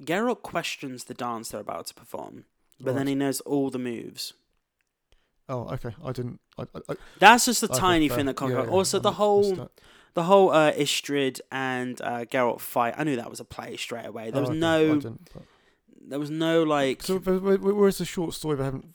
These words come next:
Speaker 2: didn't pop, didn't, haven't fully adapted? Where, um, it's actually the only time that Istrid appears in the books is, is, is, is in that short story. It's not in the saga, um, where him and Geralt are competing over Yen.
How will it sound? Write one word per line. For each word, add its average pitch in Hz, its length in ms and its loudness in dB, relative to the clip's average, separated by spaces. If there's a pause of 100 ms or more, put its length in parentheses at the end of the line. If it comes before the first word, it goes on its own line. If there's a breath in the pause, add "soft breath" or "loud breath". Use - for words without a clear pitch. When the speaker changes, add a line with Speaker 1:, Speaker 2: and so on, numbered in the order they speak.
Speaker 2:
didn't 139 220 -6
pop, - 260 -6
didn't, 143 180 -4
haven't 143 240 -8
fully 131 220 -6
adapted? 123 500 -10
Where, 120 280 -6 (420 soft breath)
um, 120 480 -6 (300)
it's 147 120 -4
actually 165 240 -4
the 165 80 -6
only 160 220 2
time 147 280 -4
that 139 120 -6
Istrid 131 240 -8
appears 151 360 -2
in 117 40 -8
the 107 60 -8
books - 400 -10
is, 127 240 -8
is, 120 180 -10
is, 127 240 -10
is 143 140 -12
in 123 60 -8
that 139 120 -10
short - 200 -10
story. 127 240 -8
It's - 100 -14
not 147 120 -8
in 143 100 -6
the 127 60 -10
saga, 120 400 -10 (600 loud breath)
um, 131 540 -4 (260)
where 139 720 -4
him 135 440 -6
and 127 560 -6 (480 soft breath)
Geralt 123 520 -6
are 127 220 -4
competing 120 540 -8
over 117 520 -6
Yen. 113 260 -10